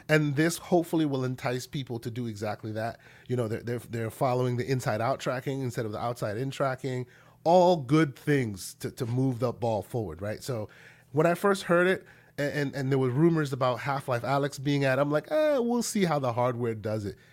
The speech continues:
Now, oh yeah, please put Half-Life Alyx on there. You know, put all of the,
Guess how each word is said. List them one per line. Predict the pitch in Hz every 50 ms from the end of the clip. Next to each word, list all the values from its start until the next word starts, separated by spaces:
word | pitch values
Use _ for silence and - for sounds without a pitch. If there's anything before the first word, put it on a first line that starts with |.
| _ _ _ -
Now, | 110 131 147 165 180 190 190 185 185
oh | - 160 156
yeah, | 139 120 98 78 - -
please | - 165 165 139 101 - -
put | - - 185 170
Half-Life | 160 147 143 147 - 143 139 -
Alyx | 131 120 120 123 - -
on | 123 113 117 117
there. | 113 110 113 110 104 110 - - _ _ _ -
You | 127
know, | 113 98
put | - - 160 151 -
all | 165 165 170 175 170
of | 165 147
the, | 139 139 123 113 -